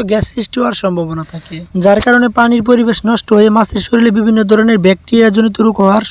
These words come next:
সম্ভাবনা থাকবে। এছাড়া মাছের শরীরে প্রাকৃতিক বর্ণ না ধারণ করে কালো বা কালচে কালার ধারণ করে থাকে। মাগুর মাছ চাষে পোনা মজুত। মাগুর মাছ চাষে পোনা মজুত খুবই গুরুত্বপূর্ণ একটি বিষয়, কারণ ভালো মানের মাছের পোনা সংগ্রহ করতে না পারলে সঠিক ফলাফল পাওয়া যায় না।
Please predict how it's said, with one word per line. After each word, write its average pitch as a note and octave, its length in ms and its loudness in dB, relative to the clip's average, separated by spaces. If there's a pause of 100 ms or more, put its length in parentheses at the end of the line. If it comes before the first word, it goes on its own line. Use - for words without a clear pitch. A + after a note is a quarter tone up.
সম্ভাবনা E3 400 -2
থাকবে। D#3+ 320 -10 (120)
এছাড়া A3+ 300 0
মাছের A3+ 340 0
শরীরে A#3+ 300 0 (100)
প্রাকৃতিক A#3+ 480 -2
বর্ণ A3+ 320 2
না A#3 160 0
ধারণ A3+ 300 0
করে G3+ 240 0 (440)
কালো A#3 280 2
বা G#3 140 2
কালচে A3+ 340 -2
কালার G#3+ 280 0
ধারণ F3 260 -2
করে E3 200 -8
থাকে। D#3+ 300 -14 (640)
মাগুর G#3 280 0
মাছ A#3+ 200 -2
চাষে A#3 260 -4
পোনা G3+ 240 -4
মজুত। E3 340 -10 (340)
মাগুর G#3+ 240 -2
মাছ B3+ 180 -2
চাষে A#3+ 220 -4
পোনা B3 260 -4
মজুত A#3 260 -6
খুবই A#3 240 -4
গুরুত্বপূর্ণ A3+ 560 -6
একটি - 200 -12
বিষয়, F3+ 380 -10 (600)
কারণ G3+ 260 0
ভালো F#3+ 240 2
মানের B3+ 260 0
মাছের B3 280 0
পোনা A#3+ 180 0
সংগ্রহ A3+ 360 0
করতে G#3+ 220 -4
না G#3+ 140 -2
পারলে G3+ 320 -2
সঠিক G3 340 -4
ফলাফল G#3+ 460 -4
পাওয়া D#3+ 200 -8
যায় E3 240 -12
না। E3+ 120 -14